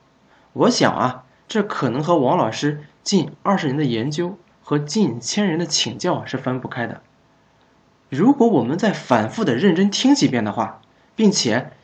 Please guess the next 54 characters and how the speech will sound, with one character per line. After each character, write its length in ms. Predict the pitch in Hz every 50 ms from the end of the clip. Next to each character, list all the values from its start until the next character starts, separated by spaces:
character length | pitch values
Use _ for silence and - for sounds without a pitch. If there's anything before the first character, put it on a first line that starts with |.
| _ -
切 200 | - - 226 202
实 120 | 208 202
应 120 | 240 294
用 140 | 285 190 127
起 160 | 117 - -
来， 240 | 117 95 87 - - - _ _ _ _ _ -
我 120 | 123 120
估 180 | - - 156 160
计 240 | - - - - - - _ _ _ _ _ _ _ _ _ _
即 120 | - - 143
兴 160 | 143 147 123
发 160 | - 143 139
言 320 | 135 117 113 117 110 - - _ _ _ -
一 80 | - 190
定 200 | 247 247 185 131
没 80 | 123
有 100 | 123 113
问 180 | 107 117 113 107
题。 240 | 107 - 107 - - - _ _ _ _ _ -
同 200 | - - 190 220
时 220 | - - - 160
啊， 160 | 185 143 - - - _ _
我 120 | - 131
们 100 | 135 190
的 80 | 220 202
口 260 | - - - 143 117
才 340 | 107 - 117 117 151 180 - - - _ _
也 180 | - 127 135 131
一 220 | 123 120 135 196
定 220 | 240 - 233 175 143
会 140 | 151 139 117
有 80 | 117
很 260 | 117 - - 127 113
大 120 | 113 175 165
的 80 | 117
提 200 | 104 - - -
高。 260 | 107 - 101 95 - - _ _ _ _ _ _ _ _ _ _ _ _ _ _ _ _ _ _ _ _ _ _ _ _ _ _ _ _ _ _ _ _ _ _ _ _ _
好， 360 | - - 123 131 - - - -
下 200 | - - 151 127
面 240 | 117 117 107 - - _ _ _ _ _ _
给 140 | - 127 113
大 120 | 113 131
家 220 | 123 127 127 127 -
五 100 | - 139
秒 100 | 135 127
钟 140 | 113 117 117
时 160 | 120 - 123
间 160 | 113 127 123 -
思 160 | - - - 135
考 140 | - 123
消 160 | 110 113 120 120
化 140 | 123 117
一 40 | 107
下。 220 | 104 - 107 107